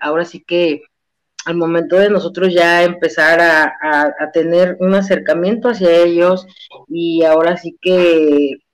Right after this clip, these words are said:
alegar con ellos y saber que nos van a, que nos están metiendo a una de sus patrullas,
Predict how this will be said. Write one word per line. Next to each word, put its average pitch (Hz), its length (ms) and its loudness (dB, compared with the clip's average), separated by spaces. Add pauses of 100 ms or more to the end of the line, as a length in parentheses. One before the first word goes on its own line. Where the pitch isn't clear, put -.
(320)
alegar 156 640 -2
con 214 180 0
ellos 202 440 2
y - 40 -18
saber 156 480 0
que 226 80 -6
nos 220 140 -2
van 185 260 0
a, 170 400 0
que 151 80 -6
nos 151 160 -6
están 165 340 -2
metiendo 196 440 0
a 185 80 2
una 185 280 -2
de 160 140 2
sus 143 260 -10
patrullas, 170 600 -2